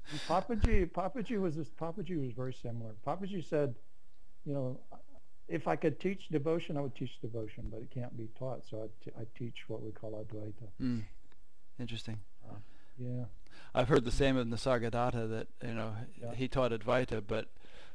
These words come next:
Speaker 2: um, he, he had a very strong, uh, bhakti side to him.
Speaker 1: Yeah, he did. He said,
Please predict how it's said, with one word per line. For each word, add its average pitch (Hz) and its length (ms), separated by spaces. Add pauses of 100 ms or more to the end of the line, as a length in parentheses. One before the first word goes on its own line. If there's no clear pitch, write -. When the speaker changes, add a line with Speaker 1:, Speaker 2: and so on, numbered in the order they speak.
(140)
Speaker 2:
um, 110 600 (260)
he, 117 260 (140)
he 113 220
had 120 180
a 113 60
very 113 340
strong, 110 400
uh, 104 200 (100)
bhakti 117 580
side 110 340
to 117 120
him. 107 160 (120)
Speaker 1:
Yeah, 147 200
he 131 100
did. 127 200 (100)
He 151 100
said, 147 400